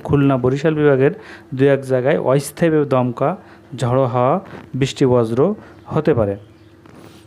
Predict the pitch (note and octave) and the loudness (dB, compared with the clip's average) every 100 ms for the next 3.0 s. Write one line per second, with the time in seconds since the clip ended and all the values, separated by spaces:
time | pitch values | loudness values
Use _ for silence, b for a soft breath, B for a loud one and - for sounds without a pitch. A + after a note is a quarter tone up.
0 | - D#3 F3 E3 E3+ E3+ E3 E3+ E3+ D3+ | -8 -2 0 0 0 0 0 0 0 0
1 | D3 D#3 D3 D3 D3 C#3 C3+ C#3+ C#3+ C#3 | 0 0 0 0 0 -2 0 0 2 0
2 | C3+ C3+ C3+ C3 C#3+ - C3+ C3+ C#3+ | 0 2 2 0 -2 -2 0 2 2